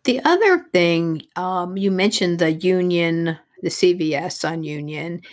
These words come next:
and I do, you and I have talked offline about, um, churches, um, adaptive reuse of churches, or when churches get torn down for future development. I feel like there's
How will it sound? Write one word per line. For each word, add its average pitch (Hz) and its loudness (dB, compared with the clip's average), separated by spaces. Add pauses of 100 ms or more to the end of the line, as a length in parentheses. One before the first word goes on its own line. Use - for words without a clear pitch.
(160)
and 196 4
I 202 6
do, 269 4
you 233 4
and 196 4
I 190 4
have 170 -2
talked 160 2
offline 165 -4
about, 160 -4 (480)
um, 156 -2 (180)
churches, 320 2 (280)
um, 156 -2 (460)
adaptive 175 0
reuse 160 2
of 156 -6
churches, 185 2
or 165 -2
when 160 -8
churches 160 -4
get 139 -4
torn 151 -6
down 165 -2
for 156 -8
future 139 -6
development. 165 -2
I 160 -4
feel 185 4
like 160 2
there's 165 0